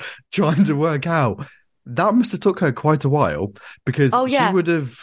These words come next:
Speaker 1: the O's. I mean, Cheetos are, like, straight, so
Speaker 2: Yeah, I
Speaker 1: that was
Speaker 2: know.
Speaker 1: a lot of
Speaker 2: So
Speaker 1: effort.
Speaker 2: she
Speaker 1: Fair
Speaker 2: would
Speaker 1: play
Speaker 2: have,
Speaker 1: to
Speaker 2: like,
Speaker 1: her.
Speaker 2: big, I know, right?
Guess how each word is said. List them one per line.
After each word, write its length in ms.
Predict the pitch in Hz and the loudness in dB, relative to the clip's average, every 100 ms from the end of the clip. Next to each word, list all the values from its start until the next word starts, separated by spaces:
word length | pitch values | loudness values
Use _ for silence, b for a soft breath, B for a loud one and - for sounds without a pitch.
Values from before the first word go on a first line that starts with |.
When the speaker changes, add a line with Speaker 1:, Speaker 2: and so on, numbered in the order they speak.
| - _ _ - | -20 _ _ -4
Speaker 1:
the 340 | 135 113 - | -2 0 0
O's. 580 | 123 196 - - 101 - | 0 2 0 -2 -6 -6
I 60 | - | 2
mean, 240 | 135 120 | 2 2
Cheetos 400 | - 175 190 139 | -2 -2 0 0
are, 40 | 120 | 2
like, 300 | 110 92 - | 2 0 -4
straight, 580 | - - 135 147 - _ - | -4 0 2 0 -4 _ -6
so 420 | 123 110 107 98 98 _ _ _ _ _ _ _ _ - | 0 2 2 -2 -8 _ _ _ _ _ _ _ _ -4
Speaker 2:
Yeah, 260 | 175 202 160 _ - | 0 0 -2 _ -4
I 120 | 160 | 0
Speaker 1:
that 100 | 190 | 2
was 120 | 180 | 2
Speaker 2:
know. 40 | 143 | 0
Speaker 1:
a 20 | |
lot 80 | 143 | 0
of 60 | |
Speaker 2:
So 60 | 139 | 0
Speaker 1:
effort. 160 | 139 - | -2 -4
Speaker 2:
she 140 | 175 | 0
Speaker 1:
Fair 120 | 131 | 0
Speaker 2:
would 80 | 143 | 2
Speaker 1:
play 100 | 131 | 0
Speaker 2:
have, 80 | 165 | 0
Speaker 1:
to 60 | 165 | 0
Speaker 2:
like, 120 | - | -2
Speaker 1:
her. 40 | |
Speaker 2:
big, 320 | - 180 175 - - | 2 2 0 -6 -4
I 140 | 185 | -4
know, 180 | 190 262 | -2 -2
right? 300 | 156 175 | 0 0